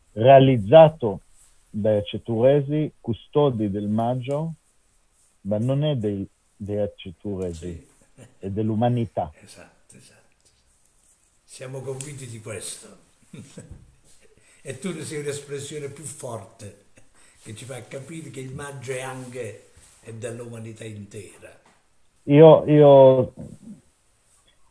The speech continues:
Speaker 1: anche quest'anno non riuscirò a venire, purtroppo, ma, ehm, sai, dentro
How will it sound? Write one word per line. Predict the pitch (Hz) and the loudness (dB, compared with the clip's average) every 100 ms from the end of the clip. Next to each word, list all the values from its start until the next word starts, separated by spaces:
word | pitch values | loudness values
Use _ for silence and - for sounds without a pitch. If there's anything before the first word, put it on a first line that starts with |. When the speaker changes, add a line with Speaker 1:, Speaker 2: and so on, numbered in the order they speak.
| _ _ _ _ - - | _ _ _ _ -12 2
Speaker 1:
anche | 123 139 123 143 | 4 4 2 -4
quest'anno | 120 131 120 - 131 143 | 0 2 2 0 -2 0
non | 120 113 117 | -2 -2 -2
riuscirò | 110 113 - 113 117 117 - 113 104 - _ _ _ _ _ _ _ | -4 -8 -6 0 2 0 -2 -6 -6 -10 _ _ _ _ _ _ _
a | 104 | -2
venire, | 110 127 127 135 131 127 113 - | 2 6 6 6 6 8 8 6
purtroppo, | - 143 135 151 143 139 156 151 - - - _ - - | 4 4 4 8 8 8 4 4 2 -8 -20 _ -20 -12
ma, | 139 117 131 131 127 123 127 123 127 - _ _ _ _ | -2 4 8 10 10 8 6 6 2 -2 _ _ _ _
ehm, | - 131 127 123 123 127 120 117 120 _ _ _ _ _ _ _ _ _ _ _ _ _ _ _ _ _ _ | -4 0 2 2 -2 -4 -6 -8 -12 _ _ _ _ _ _ _ _ _ _ _ _ _ _ _ _ _ _
sai, | 127 110 104 101 _ _ _ | -2 -2 -4 -10 _ _ _
dentro | - 117 127 151 180 165 165 165 165 151 - | -12 -4 -2 0 -2 -4 -2 0 2 0 -2